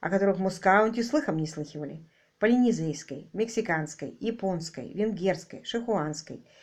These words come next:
и средневосточной, среди многих других. Он вознамерился перепробовать их все и пожалел, что с ним нет Полли.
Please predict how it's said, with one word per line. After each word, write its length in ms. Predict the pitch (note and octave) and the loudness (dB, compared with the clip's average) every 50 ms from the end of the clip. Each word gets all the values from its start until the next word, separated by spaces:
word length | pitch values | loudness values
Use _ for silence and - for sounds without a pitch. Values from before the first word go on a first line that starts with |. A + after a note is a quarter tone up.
| - - - _ - | -20 -20 -20 _ -4
и 80 | G3 | -4
средневосточной, 920 | G3 - D4+ E4+ E4 D#4 C#4+ C4+ C4 - - - G#3+ G#3+ G#3+ - A3 G#3 G3+ | 0 4 6 6 8 8 8 8 8 8 6 6 6 6 4 0 -4 -4 -4
среди 280 | - - E3+ D#3 D#3 | -4 -6 -8 -6 -6
многих 420 | D3 C#3+ D3 E3+ G3+ G3 F#3 E3+ D#3+ | -6 -4 -2 -4 -4 -4 -4 -6 -4
других. 460 | E3+ D#3 D3+ - - - - - _ _ _ _ _ _ _ _ _ _ _ _ _ _ _ | -4 -4 -4 -6 -10 -14 -14 -16 _ _ _ _ _ _ _ _ _ _ _ _ _ _ _
Он 300 | - F3 F#3+ B3 D4+ D#4+ | 4 8 10 10 10 10
вознамерился 760 | D#4 F4 E4+ E4+ F4 E4+ E4 E4+ E4+ E4 E4 E4 - - D#4+ | 8 6 6 8 6 6 8 6 6 6 4 2 0 -2 -2
перепробовать 720 | - - A3+ F3+ E3+ E3 D#3 E3+ F#3+ G#3+ A#3 B3 A#3+ B3 - _ | -2 0 0 0 0 0 0 -2 0 2 0 0 -2 -2 -8 _
их 200 | - G3+ F#3+ - | -10 -10 -10 -10
все 400 | - - - - - D3 - - - _ _ _ _ _ _ _ _ _ _ | -12 -12 -12 -8 -6 -6 -6 -8 -10 _ _ _ _ _ _ _ _ _ _
и 80 | A#3 A#3+ | -4 0
пожалел, 580 | A#3+ - G3 D3 E3 D#3+ F3+ A#3+ C#4+ A#3+ E3+ - - _ | 2 2 2 2 2 0 2 2 2 2 0 -4 -10 _
что 220 | - - - - | -20 -12 -12 -10
с 120 | - - - | -10 -4 0
ним 220 | A#3 D4 C#4+ B3 | 0 2 2 2
нет 180 | A3+ A3 G#3+ G#3+ - _ _ _ | 2 0 -4 -6 -12 _ _ _
Полли. 400 | - D3 D3+ C#3 A#2+ A#2+ - | -6 -6 -6 -4 -8 -10 -12